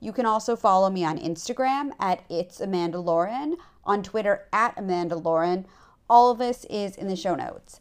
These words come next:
So anyway, wanted to talk about something sort of fun, okay?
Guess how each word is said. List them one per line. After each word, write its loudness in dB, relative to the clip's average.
So 4
anyway, 6
wanted 0
to -20
talk 2
about -2
something -6
sort -4
of -4
fun, -4
okay? 0